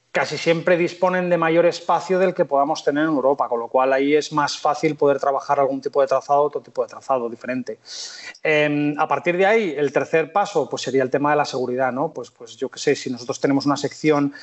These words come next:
del circuito en la que vamos a tener una curva y a continuación vamos a tener una contracurva, pues garantizar que, que en caso de que haya una caída de un piloto que esté entrando en la primera de las curvas y salga recto,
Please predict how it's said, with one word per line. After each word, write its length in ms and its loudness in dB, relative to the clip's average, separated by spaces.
del 160 0
circuito 480 0
en 80 4
la 100 2
que 60 -2
vamos 240 0
a 40 -2
tener 200 0
una 180 2
curva 320 2
y 60 4
a 40 -2
continuación 400 0
vamos 200 0
a 20 -10
tener 140 2
una 120 2
contracurva, 720 2
pues 140 2
garantizar 600 -2
que, 320 2
que 120 0
en 80 -2
caso 200 0
de 120 4
que 60 2
haya 120 2
una 140 -2
caída 320 2
de 40 0
un 100 -2
piloto 440 2
que 60 2
esté 160 -2
entrando 320 0
en 40 4
la 80 2
primera 240 2
de 60 4
las 160 0
curvas 460 2
y 40 -10
salga 300 -2
recto, 520 0